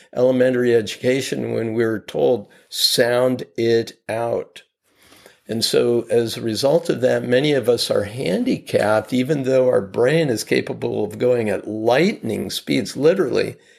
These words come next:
and we've tested this, at rates as fast as you can turn the page. Actually, much faster, because if you're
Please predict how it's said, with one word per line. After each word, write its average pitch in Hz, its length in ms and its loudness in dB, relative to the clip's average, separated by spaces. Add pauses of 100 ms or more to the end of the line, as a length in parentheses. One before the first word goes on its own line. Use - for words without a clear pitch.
(140)
and 110 200 -4
we've 127 220 0
tested 120 480 -2
this, 95 300 0 (420)
at 110 220 0
rates 120 360 0
as 117 120 -2
fast 117 540 -2
as 113 260 -2
you 107 160 -4
can 107 400 -6 (680)
turn 104 580 -4 (400)
the 107 180 -10
page. 104 500 -6 (380)
Actually, 120 320 0
much 120 280 2
faster, 139 580 0
because 107 440 -2
if 113 200 -6
you're 110 340 -2